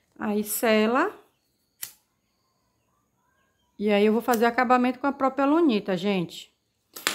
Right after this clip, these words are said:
Eu não vou usar fita. Aí, tá vendo como fica bonitinho? Fica perfeito.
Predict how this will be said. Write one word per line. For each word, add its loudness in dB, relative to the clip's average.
Eu -6
não 2
vou -2
usar 0
fita. -10
Aí, -4
tá -2
vendo -2
como -6
fica -8
bonitinho? -2
Fica -12
perfeito. -4